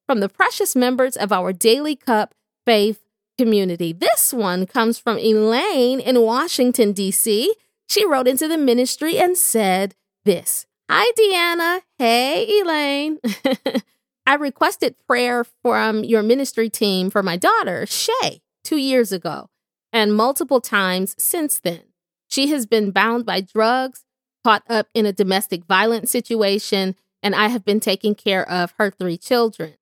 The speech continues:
It has been very hard to see her go through this, but recently God answered my prayer. She agreed to go into a drug rehab program, and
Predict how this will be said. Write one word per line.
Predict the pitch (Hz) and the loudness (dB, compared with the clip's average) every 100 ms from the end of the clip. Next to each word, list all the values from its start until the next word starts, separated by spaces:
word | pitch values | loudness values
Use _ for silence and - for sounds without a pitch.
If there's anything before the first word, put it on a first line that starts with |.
| _ _ _ | _ _ _
It | 269 311 | 2 2
has | 269 | -2
been | 214 214 196 175 _ | 0 0 2 -4 _
very | 156 214 226 196 170 - | 0 2 2 0 -4 -2
hard | 185 165 160 - | 0 0 -4 -4
to | 202 | -4
see | - 220 | -2 -2
her | 190 | -2
go | 180 170 170 | -4 -8 -6
through | 262 302 | -2 2
this, | 226 185 202 - _ _ _ | 2 2 -2 -10 _ _ _
but | 220 185 | -2 0
recently | 269 370 359 220 254 208 | 2 2 0 0 -2 -2
God | 185 220 233 247 - | 2 2 2 -2 -2
answered | 208 208 - 196 185 | 0 0 0 -2 -2
my | 190 175 | -2 -4
prayer. | - 208 175 151 143 _ _ - | -2 -4 -4 -6 -20 _ _ -2
She | 240 | 0
agreed | 208 - 247 302 330 | 0 -2 -2 0 -2
to | 277 | -4
go | 208 214 226 | 0 0 2
into | 226 226 220 | -2 0 0
a | 185 | -2
drug | - 233 269 302 | -2 0 0 0
rehab | 247 220 220 175 - | -2 -2 -2 -4 -2
program, | 208 175 175 170 156 - - | -2 -2 -2 -4 -6 -10 -4
and | 311 427 381 254 247 | 0 0 0 0 -2